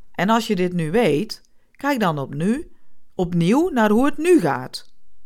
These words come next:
Komt dit wat je vroeger zo leuk vond ergens in terug?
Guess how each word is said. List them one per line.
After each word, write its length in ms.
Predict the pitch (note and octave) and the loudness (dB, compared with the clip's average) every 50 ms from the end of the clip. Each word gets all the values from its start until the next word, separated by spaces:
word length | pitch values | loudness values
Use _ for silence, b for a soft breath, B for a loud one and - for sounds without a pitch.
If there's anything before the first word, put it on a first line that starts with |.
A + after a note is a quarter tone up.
| - - - - - - - - - - - - - - - - - - - - - - | -12 -12 -12 -12 -12 -12 -14 -14 -16 -16 -16 -18 -18 -18 -20 -20 -20 -20 -20 -20 -20 -4
Komt 260 | - B3 B3+ A#3 G#3 | 0 2 2 2 2
dit 220 | - F#3+ F3+ F3 - | 2 2 0 2 0
wat 180 | F3 E3+ E3+ | -2 -2 0
je 180 | - E3 D#3+ E3 | -2 -2 -2 -2
vroeger 420 | E3 F#3+ A3+ D4 C4+ G#3+ F#3+ E3 | -4 0 0 0 2 2 0 0
zo 200 | D#3+ G3 E3 D#3+ | 2 2 2 2
leuk 300 | E3 F#3+ G#3 G#3+ G#3 F#3 | 4 4 4 2 2 0
vond 380 | - - D3+ D3 C#3+ C#3 - - | -4 -6 -8 -6 -6 -8 -10 -6
ergens 400 | - E3 E3 D3+ D3+ D3+ D3 D#3 | -2 0 0 0 -2 -4 -6 -6
in 140 | D#3 D3+ D3 | -6 -6 -6
terug? 480 | - D3 C#3 F3+ E4 G#4 - - - | -6 -4 -4 -4 -4 -6 -8 -14 -16